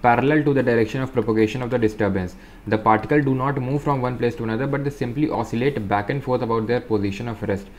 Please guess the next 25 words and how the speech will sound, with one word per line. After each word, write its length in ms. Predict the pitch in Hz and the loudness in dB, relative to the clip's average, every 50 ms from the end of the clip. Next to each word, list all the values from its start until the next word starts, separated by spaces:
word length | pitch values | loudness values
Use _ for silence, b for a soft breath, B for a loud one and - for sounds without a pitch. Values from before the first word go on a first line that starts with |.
| B B B B B - 101 123 | B B B B B -2 2 2
This 140 | 139 135 - | 2 2 2
is 200 | 131 123 117 120 | -2 0 0 0
exactly 400 | 110 107 107 107 101 - 123 120 | -2 0 -2 -2 -2 -2 -2 -2
how 180 | 107 104 107 113 | 0 2 2 0
a 60 | 107 | 0
sound 440 | - - - 110 120 131 135 123 107 110 | -4 -6 -6 -6 -4 -4 -4 0 4 4
wave 160 | 110 110 110 | 4 4 2
propagates 460 | 110 101 98 98 104 113 110 - 113 | 0 -2 -2 0 0 0 0 0 -4
and 120 | 107 104 - 107 | -6 -4 -4 -4
sound 280 | 107 120 123 113 104 104 | -2 -2 -2 -2 -2 -2
waves 160 | 98 101 123 | -2 -2 -2
are 100 | 127 120 110 104 | -2 0 0 0
longitudinal 640 | 104 104 101 101 104 101 98 101 104 113 113 107 95 | 0 0 -2 -2 -2 -2 0 -2 -2 -2 -2 -2 -2
waves। 200 | 90 90 90 - B B B B B B B 107 | -4 -6 -6 -10 B B B B B B B -2
लेकिन 220 | 113 110 143 143 | 0 0 2 2
अगर 160 | 139 143 143 | 2 2 2
हम 80 | 139 131 | 2 0
वहीं 140 | 127 135 131 | -2 -4 -4
transverse 540 | - 123 113 113 110 110 117 131 143 143 | -2 -2 -2 -2 -4 -4 0 0 0 2
waves 220 | 135 127 123 127 - | 2 2 0 0 -2
की 80 | 131 | -2
बात 220 | 117 110 110 110 - | -2 0 0 0 -2
करें 180 | 120 120 131 | -4 -4 -2
तो 60 | 135 139 | -2 -2
जो 80 | 139 | -2